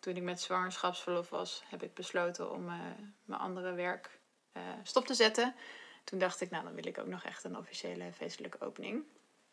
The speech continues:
En daar had ik ook iedereen die ik tot dan toe heel enthousiast had verteld over wat ik doe,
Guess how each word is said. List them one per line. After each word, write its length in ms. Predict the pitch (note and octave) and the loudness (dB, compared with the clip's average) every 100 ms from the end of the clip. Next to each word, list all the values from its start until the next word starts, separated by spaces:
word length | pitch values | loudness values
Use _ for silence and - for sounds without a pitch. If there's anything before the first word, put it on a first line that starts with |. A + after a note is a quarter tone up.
| _ - - | _ -18 -10
En 140 | - G3+ | 2 12
daar 200 | G3 G3 | 12 12
had 140 | G3 | 12
ik 100 | G3 | 10
ook 140 | G3 - | 8 8
iedereen 500 | A3 G#3+ F#3+ F#3 F3+ | 8 10 10 8 8
die 160 | F#3 | 8
ik 80 | F#3 | 8
tot 160 | F#3+ F#3 | 2 8
dan 200 | F#3 F#3+ | 6 6
toe 200 | F3+ F3+ | 2 4
heel 180 | F#3 F#3 | 6 6
enthousiast 380 | F3+ F#3 F3 | 2 2 2
had 180 | F#3+ F#3 | 2 -2
verteld 340 | - F#3+ F#3+ F3+ | 0 2 4 2
over 220 | F3+ F3 | 2 0
wat 160 | F3 | 0
ik 120 | F3+ F3 | 0 4
doe, 240 | F#3 | 4